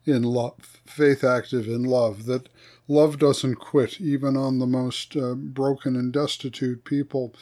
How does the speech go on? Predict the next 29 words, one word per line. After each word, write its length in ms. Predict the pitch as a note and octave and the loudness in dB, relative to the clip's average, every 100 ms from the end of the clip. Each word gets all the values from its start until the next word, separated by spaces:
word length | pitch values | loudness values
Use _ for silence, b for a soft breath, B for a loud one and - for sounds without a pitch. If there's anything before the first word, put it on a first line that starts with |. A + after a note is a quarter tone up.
| B B _ | B B _
and 320 | C3 B2+ B2 | -2 -2 0
love 400 | C#3 D3+ C#3+ C#3+ D#3 A3 | 2 2 0 -4 -16 -2
is 260 | C3 C3 - | -2 0 -4
concrete 600 | - C3+ B2+ - D#3 D3 | -4 -4 -4 -2 0 0
and 180 | B2 A2 | -2 -6
practical 720 | D3 D#3 - C3+ A2+ A#2+ B2+ | -8 -8 -8 -10 -8 -8 -4
in 100 | B2+ | -4
that 220 | B2+ B2 | -4 -4
kind 280 | D3+ C3+ B2+ | -2 -2 -2
of 120 | A#2 | -4
pastoral 560 | - D3+ C#3 - C#3+ C#3 | -4 -2 -4 -4 -4 -4
care. 400 | - G3+ F3+ - - b b b b | -4 -4 -2 -6 -16 b b b b
I 140 | C#3+ D#3+ | -4 -2
think 240 | E3+ C3 | -2 0
that's, 420 | C#3 C3 - - | 0 -2 -4 0
uh, 220 | D3 B2+ B2+ _ _ _ _ _ _ - _ - | 2 2 0 _ _ _ _ _ _ -20 _ -10
uh, 260 | C#3+ B2 C3 F#3+ - - G#3+ | -6 -4 -6 -8 -16 -16 -6
the, 360 | C#3+ C#3 C3+ | 0 4 4
uh, 140 | B2+ B2+ - - - - - - - - | 2 -2 -8 -18 -18 -16 -18 -18 -18 -4
another 320 | D3+ E3+ F#3 | 2 4 4
way 260 | C#3+ D3+ D3+ | 4 4 4
of 140 | C3 - _ - | 2 -6 _ -10
expressing 720 | D#3 - - F#3 - D3 C3+ | -8 -4 0 0 0 0 0
the 140 | C3 | -2
theology 680 | - D3 C#3+ C#3+ C#3+ C#3 C#3+ | -2 0 0 2 0 0 -2
of 160 | C3 | -2
the 80 | B2+ | -4
cross, 640 | B2+ - F3+ G#2+ - - b b b b b D3 | -8 -4 -4 -6 -14 -16 b b b b b -2
uh, 260 | C3+ C3 | 0 0